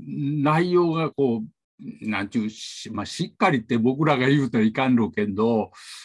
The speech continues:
すごくこう、わかりやすく、うん、すごいええ機会だったと思いますね。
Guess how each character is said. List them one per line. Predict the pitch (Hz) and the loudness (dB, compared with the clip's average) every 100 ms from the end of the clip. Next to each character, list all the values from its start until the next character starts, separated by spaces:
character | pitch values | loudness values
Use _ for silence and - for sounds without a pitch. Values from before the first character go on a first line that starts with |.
| - | -20
す | - - | -8 0
ご | 220 240 226 | 4 4 2
く | - - | -6 -2
こ | 135 | 2
う、 | 120 | 4
わ | 143 | 4
か | 147 | 2
り | 139 135 | 0 2
や | 127 | 0
す | - | -4
く、 | - 113 92 _ _ _ _ _ _ _ _ | -6 -4 -6 _ _ _ _ _ _ _ _
う | 143 135 | 2 2
ん、 | 127 | 0
す | - | -4
ご | 180 214 202 | 0 4 4
い | 156 151 | 4 0
え | 143 147 | 0 2
え | 143 | 2
機 | - - | 0 -4
会 | 165 160 | 0 2
だ | 135 | 0
っ | 123 | -2
た | - 104 | -4 -4
と | 107 | -2
思 | 110 120 | 2 4
い | |
ま | 110 | 2
す | 101 123 | 2 2
ね。 | 127 107 | 2 0